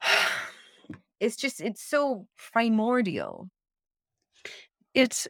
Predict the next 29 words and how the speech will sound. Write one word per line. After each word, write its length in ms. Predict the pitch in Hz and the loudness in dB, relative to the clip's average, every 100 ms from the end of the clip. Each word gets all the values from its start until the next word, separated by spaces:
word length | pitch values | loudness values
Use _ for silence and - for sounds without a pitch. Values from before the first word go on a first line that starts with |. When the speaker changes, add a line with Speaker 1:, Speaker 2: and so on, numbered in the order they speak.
| - | -4
Speaker 2:
it's 240 | 240 226 - | -2 0 0
a 100 | 214 | 0
very 460 | 185 208 214 220 220 _ _ _ | 2 4 6 4 0 _ _ _
primal, 580 | - 185 170 165 165 170 - | 0 4 4 4 0 -4 -8
very 480 | 160 175 170 170 - | 2 4 6 4 -2
intimate 600 | 185 170 165 165 156 - _ _ _ - | -2 0 -2 -2 -2 -2 _ _ _ -10
decision. 600 | 160 - 151 - 127 156 _ _ _ - - - _ _ _ | -8 -2 -2 -2 -4 -6 _ _ _ -20 -20 -20 _ _ _
I 240 | 196 202 226 | 4 6 6
don't 320 | 208 196 185 - | 4 2 2 0
ever 300 | 190 180 175 | 2 2 0
want 340 | 160 151 143 | 2 2 0
to 180 | - 170 | -4 -6
get 320 | - 156 143 - | 0 0 0 -4
to 140 | 170 | -6
the 140 | 143 - | -8 -10
point 300 | - 180 156 - - | -2 -2 -2 -4 -8
where 360 | 175 175 170 | 0 4 4
we 200 | 170 170 | 4 0
say 280 | 160 - 175 - | 0 0 0 -2
to 140 | 180 | -8
people, 500 | - 175 160 147 170 | -8 -10 -10 -10 -8
as 380 | - 175 - - - | -4 -4 -4 -8 -12
some 300 | - - 311 | -4 4 6
of 140 | 247 | 6
my 160 | 165 156 | 2 -2
colleagues 480 | - 185 160 - - | 0 -2 -2 -6 -4
have 260 | 185 175 151 - | -2 -2 -2 -8
recently, 680 | 160 160 - - 156 151 - - - _ | -6 -6 -6 -8 -6 -6 -8 -18 -20 _
that 140 | - | 0